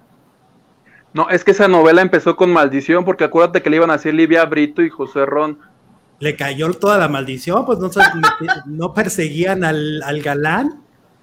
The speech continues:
Speaker 2: ¿no? Que dónde estará, por cierto, ¿no? Seguimos sin saber dónde está Gonzalo, Gonzalo Peña.
Speaker 1: ¿Dónde andarán?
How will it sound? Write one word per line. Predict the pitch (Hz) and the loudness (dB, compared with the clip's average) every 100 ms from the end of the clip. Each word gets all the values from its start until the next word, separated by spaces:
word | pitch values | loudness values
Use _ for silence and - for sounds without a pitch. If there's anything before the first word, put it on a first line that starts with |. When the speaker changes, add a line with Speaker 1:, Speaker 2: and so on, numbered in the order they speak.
| - | -10
Speaker 2:
¿no? | 147 240 - _ _ _ | -4 -4 -6 _ _ _
Que | 170 | -4
dónde | 165 180 | -2 -2
estará, | 254 - 156 156 - | -4 -6 -6 -6 -6
por | 202 | -8
cierto, | - 185 190 214 | -6 -8 -6 -6
¿no? | 196 247 | -4 -6
Seguimos | 180 160 196 220 | -6 -4 -4 -4
sin | 214 | -6
saber | 147 156 | -6 -6
dónde | 180 180 | -6 -8
está | 180 185 | -8 -6
Gonzalo, | 175 175 170 165 170 170 135 - _ _ _ - | -6 -6 -6 -4 -2 -2 -4 -10 _ _ _ -16
Gonzalo | 131 123 151 - | -12 -8 -6 -6
Peña. | 165 208 254 160 _ _ _ _ _ _ _ _ _ _ _ _ _ _ _ _ _ _ _ _ _ _ _ _ _ _ _ - | -6 -4 -4 -6 _ _ _ _ _ _ _ _ _ _ _ _ _ _ _ _ _ _ _ _ _ _ _ _ _ _ _ -2
Speaker 1:
¿Dónde | 147 170 202 | 2 4 4
andarán? | 202 151 147 160 156 | 4 4 4 0 -4